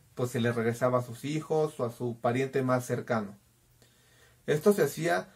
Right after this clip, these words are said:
no solamente por cuestiones de la ley, de la ley religio-, de la ley, este, cívica que, que Dios había puesto, sino que él en su sabiduría quería evitar la pobreza. Dios cada cierto tiempo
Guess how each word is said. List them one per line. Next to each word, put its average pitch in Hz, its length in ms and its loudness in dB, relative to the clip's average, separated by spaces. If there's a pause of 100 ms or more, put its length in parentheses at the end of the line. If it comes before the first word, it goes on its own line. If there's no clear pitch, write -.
(120)
no 151 100 -2
solamente 160 640 0
por 127 320 -2
cuestiones 135 760 -2 (220)
de 127 180 2
la 120 180 4
ley, 127 440 0 (480)
de 135 120 -2
la 120 140 2
ley 123 160 2
religio-, 123 460 -2
de 139 140 -2
la 127 120 4
ley, 131 320 2
este, 123 240 -4
cívica 135 520 -4
que, 113 300 -4 (160)
que 131 100 -4
Dios 123 180 2
había 127 220 2
puesto, 170 340 -2
sino 123 300 -4
que 135 140 2
él 180 100 2
en 196 80 -2
su 196 100 -10
sabiduría 131 680 -2 (360)
quería 147 460 4
evitar 135 440 0
la 131 220 4
pobreza. 117 580 0 (480)
Dios 147 520 0 (220)
cada 156 260 8
cierto 151 320 -2
tiempo 147 560 -4